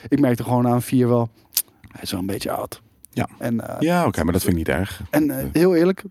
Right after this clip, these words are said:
Speaker 1: dan komen we weer op, weer een beetje hetzelfde terug op dat, eh, waar we net over hadden. Soms moet je dingen gewoon laten.
Speaker 2: Ja.
Speaker 1: Zoals, eh,
Speaker 2: Maar zo
Speaker 1: Indiana
Speaker 2: werkt het
Speaker 1: Jones.
Speaker 2: niet in film, eh, commercie.
Speaker 1: Ja, Indiana Jones heeft geen vier en vijf nodig.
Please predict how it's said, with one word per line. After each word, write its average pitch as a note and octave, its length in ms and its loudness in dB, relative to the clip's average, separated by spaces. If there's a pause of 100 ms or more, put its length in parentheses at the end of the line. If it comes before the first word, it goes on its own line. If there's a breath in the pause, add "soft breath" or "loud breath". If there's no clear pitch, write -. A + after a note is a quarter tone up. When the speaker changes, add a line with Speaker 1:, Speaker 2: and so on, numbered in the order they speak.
(180)
Speaker 1:
dan B2+ 320 -2
komen B2+ 240 4
we A#2 60 0
weer F3+ 300 6
op, D3 220 0
weer C#3+ 260 4
een B2+ 100 2
beetje B2+ 200 2
hetzelfde A#2 360 0
terug - 240 -2
op A#2+ 100 -6
dat, A#2 280 0
eh, A#2 260 -2
waar A#2 160 2
we A#2+ 60 0
net D3 200 4
over D3 200 2
hadden. C#3 240 2 (840 loud breath)
Soms C#3 360 0
moet A#2+ 160 0
je A2+ 80 -10
dingen A2+ 240 0
gewoon G#2+ 220 -8
laten. G#2+ 360 -8
Speaker 2:
Ja. A2+ 140 2 (320)
Speaker 1:
Zoals, B2 440 0
eh, F#2 80 -2
Speaker 2:
Maar B2 80 -4
zo - 220 -4
Speaker 1:
Indiana G2 240 6
Speaker 2:
werkt F#2+ 140 4
het C3 100 -2
Speaker 1:
Jones. C3+ 240 2
Speaker 2:
niet F#2 100 2
in E2+ 60 0
film, E2+ 380 0
eh, D#2 140 -2 (100)
commercie. D#2 480 -6
Speaker 1:
Ja, D#3 120 2
Indiana D#3+ 360 4
Jones D3 300 2
heeft B2+ 240 0
geen A#2+ 180 0
vier A#2 280 0
en G#2+ 80 0
vijf A#2 300 -2
nodig. A2 380 -6